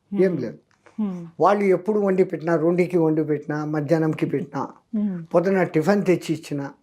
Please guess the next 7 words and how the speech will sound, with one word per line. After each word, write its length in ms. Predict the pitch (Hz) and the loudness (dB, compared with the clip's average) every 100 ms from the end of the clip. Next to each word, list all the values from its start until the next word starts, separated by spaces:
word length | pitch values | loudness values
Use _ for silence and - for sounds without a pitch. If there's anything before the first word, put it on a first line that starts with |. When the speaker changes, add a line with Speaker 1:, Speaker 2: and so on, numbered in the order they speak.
| _ 214 | _ -8
Speaker 2:
హ్మ్. 340 | 196 180 170 160 _ - | -8 -10 -14 -20 _ -4
Speaker 1:
వాళ్ళ 260 | - 226 247 | 2 4 4
తృప్తి 360 | - 214 175 202 | 2 -4 -4 -4
కోసం 360 | 202 196 233 | -4 -2 -2
మేము 140 | 226 220 | -4 -2
తినేస్తాం. 920 | 214 180 - _ _ _ _ - 233 | -4 -4 -8 _ _ _ _ -4 -2
Speaker 2:
హ్మ్. 400 | 208 185 170 | -2 -6 -12